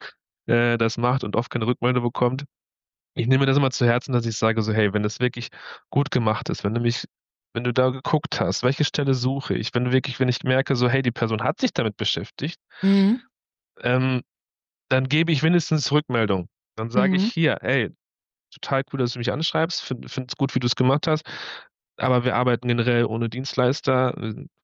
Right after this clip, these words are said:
Speaker 1: fahren momentan ganz gut und, äh, da benötigen wir keine Hilfe. Aber viel Erfolg weiterhin.“ Dann, also,
Speaker 2: Mhm.
Speaker 1: ich n-, versuche es immer wieder auch, äh, dann freundlich abzusagen und nein zu sagen, weil ich denke so: „Hey, ich,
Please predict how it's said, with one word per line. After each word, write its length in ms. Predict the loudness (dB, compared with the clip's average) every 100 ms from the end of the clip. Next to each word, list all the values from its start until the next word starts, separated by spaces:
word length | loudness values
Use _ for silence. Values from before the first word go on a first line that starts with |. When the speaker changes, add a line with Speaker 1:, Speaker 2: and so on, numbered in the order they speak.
| -2
Speaker 1:
fahren 120 | 0
momentan 400 | 2 2 0 2
ganz 200 | 0 0
gut 240 | 0 0 2
und, 280 | 0 -2 -4
äh, 140 | -4 -2
da 120 | -4 -4 _
benötigen 360 | -2 -2 0 0
wir 80 | 0
keine 220 | 0 2
Hilfe. 400 | 2 4 2 0 _ -20 _ _ _ 0
Aber 180 | 2 2
viel 180 | 0 -2
Erfolg 360 | 0 -4 -6 -6
weiterhin.“ 400 | -10 -8 -10 -6
Dann, 240 | -8 -8 -4 2
also, 200 | 4 4
Speaker 2:
Mhm. 20 |
Speaker 1:
ich 180 | -2 -6
n-, 120 | -8 -4
versuche 420 | -2 2 2 2
es 60 | 0
immer 220 | 2 2
wieder 220 | 2 2 4
auch, 260 | 2 0 -10
äh, 60 | -14 _ _ _ _ _
dann 220 | 0 0
freundlich 480 | 0 2 2 0 -2
abzusagen 480 | -2 -2 -4 0 0
und 60 | 2
nein 180 | -2 -2
zu 180 | -6 -2
sagen, 220 | 0 0
weil 80 | -2
ich 80 |
denke 240 | 0 -2 -2
so: 120 | -4
„Hey, 140 | -4 -6
ich, 140 | -10